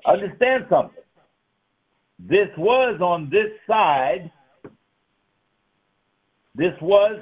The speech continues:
on this side of the resurrection, on the other side of the resurrection before he resurrected.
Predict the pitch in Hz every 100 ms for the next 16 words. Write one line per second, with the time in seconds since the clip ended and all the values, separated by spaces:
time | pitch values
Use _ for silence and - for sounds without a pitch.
0 | - 180 165 143 190 220 - 208 226 202
1 | 180 170 160 _ _ _ _ _ _ -
2 | 175 196 180 147 170 185 190 180 220 214
3 | - 139 143 165 170 196 180 143 208 202
4 | 165 143 151 151 165 190 117 160 135 -
5 | 165 156 147 143 147 180 175 -